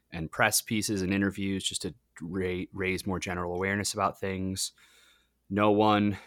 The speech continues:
not only the comic book, but there is the audio series that we do for every issue. Um, and so, uh, I'm going through cuts for each episode on that,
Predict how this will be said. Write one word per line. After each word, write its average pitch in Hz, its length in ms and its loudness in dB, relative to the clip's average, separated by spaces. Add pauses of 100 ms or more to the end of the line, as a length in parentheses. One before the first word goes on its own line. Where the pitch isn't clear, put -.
(120)
not 95 260 4
only 95 180 2
the 85 80 -4
comic 139 500 4
book, 95 340 2
but 87 160 -4
there 90 240 0
is 87 240 -2
the 87 400 -10 (200)
audio 110 360 8
series 90 800 0 (140)
that 92 200 -4
we 90 120 -6
do 90 340 -6
for - 160 -6
every 87 320 -4
issue. 87 640 -4 (560)
Um, 82 560 -4 (100)
and 87 180 -4
so, 85 520 0 (100)
uh, 82 480 -4 (560)
I'm 87 180 -4
going 90 240 -4
through 87 160 -14
cuts - 460 0
for - 180 -8
each 90 220 -6
episode 95 720 0 (520)
on 85 180 -4
that, 123 420 8